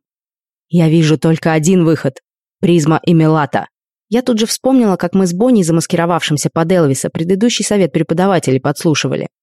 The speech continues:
Элимар ведь тогда тоже упоминал эту призму, но в тот раз для того, чтобы выяснить способности избранной.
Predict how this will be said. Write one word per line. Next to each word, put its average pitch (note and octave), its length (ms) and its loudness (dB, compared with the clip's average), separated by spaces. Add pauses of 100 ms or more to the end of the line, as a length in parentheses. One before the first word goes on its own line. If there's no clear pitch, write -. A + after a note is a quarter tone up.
Элимар F#3 320 2
ведь F#3 140 -4
тогда G3 220 -2
тоже A3 300 2
упоминал E3+ 480 2
эту D#3 140 -4
призму, F3+ 460 -2 (240)
но G3+ 140 2
в - 80 -14
тот C#4 260 -2
раз B3+ 160 0
для G#3 140 0
того, F#3 240 -2
чтобы G3+ 300 -2
выяснить F3+ 400 0
способности D3 640 -2
избранной. - 540 -2